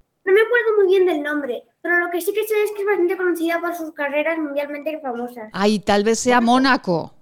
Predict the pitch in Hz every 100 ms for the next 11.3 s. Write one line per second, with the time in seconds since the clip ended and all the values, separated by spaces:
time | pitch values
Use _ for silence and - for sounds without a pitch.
0 | - 190 262 269 - 151 139 - - 415
1 | 403 415 415 349 339 311 262 294 311 285
2 | 233 226 - 196 214 196 339 165 359 359
3 | 240 - - - 202 - 220 220 202 190
4 | 180 196 233 240 262 233 - 269 311 240
5 | 196 175 - - 180 202 214 247 254 247
6 | 220 196 185 180 180 180 170 160 - -
7 | - - 190 185 202 214 - 196 247 277
8 | 359 349 220 277 - - - 202 196 220
9 | 185 143 151 - 165 180 175 156 147 143
10 | 147 - - - 196 247 269 - 233 220
11 | 208 202 185